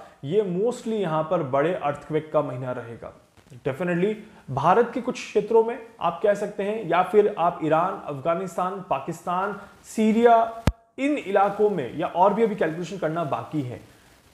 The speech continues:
कहीं ना कहीं कोई बड़ा भूकंप, सिक्स रिएक्टर से ज्यादा का भूकंप देखने को मिलेगा। इस तरह के योग यहां पर बन रहे हैं।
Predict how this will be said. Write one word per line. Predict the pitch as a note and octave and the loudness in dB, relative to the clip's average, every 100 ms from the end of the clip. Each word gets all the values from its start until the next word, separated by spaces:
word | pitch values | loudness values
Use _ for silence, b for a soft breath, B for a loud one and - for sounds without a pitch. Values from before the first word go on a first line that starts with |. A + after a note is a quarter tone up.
| _ | _
कहीं | A#3+ A#3 D#4 | 6 6 6
ना | D4+ | 4
कहीं | A#3 G#3 A#3 | 2 2 2
कोई | G#3 A#3+ | 2 0
बड़ा | D#3 E3 G#3+ B3+ | 4 4 4 2
भूकंप, | F3+ F#3+ F#3+ C3 - - | 0 0 -2 -4 -10 -20
सिक्स | - - - E4 - - - | -20 -20 -4 -2 -2 -10 -8
रिएक्टर | D#3 G#3 A3+ - B3+ | -2 0 0 2 0
से | A3+ B3+ B3 | 2 0 0
ज्यादा | F3 G3+ G3+ A3+ A3+ | 2 4 4 2 0
का | A#3 A3+ | 2 0
भूकंप | E3+ F3+ A3 G#3 | 0 0 0 2
देखने | G#3 F3+ F3+ F#3+ | -2 -2 -4 -6
को | F#3+ G3 | -6 -4
मिलेगा। | F3+ E3+ F3+ G3 | -4 -2 0 0
इस | F#3+ - | -2 -4
तरह | E3 F3 | -4 -4
के | F3 F3 | -2 -2
योग | D3+ D#3+ F3 | 0 0 -2
यहां | E3+ D#3 | -4 -4
पर | D#3 D3+ | -4 -4
बन | C#3 D3 | -4 -4
रहे | D3 C#3+ | -4 -6
हैं। | C3 | -8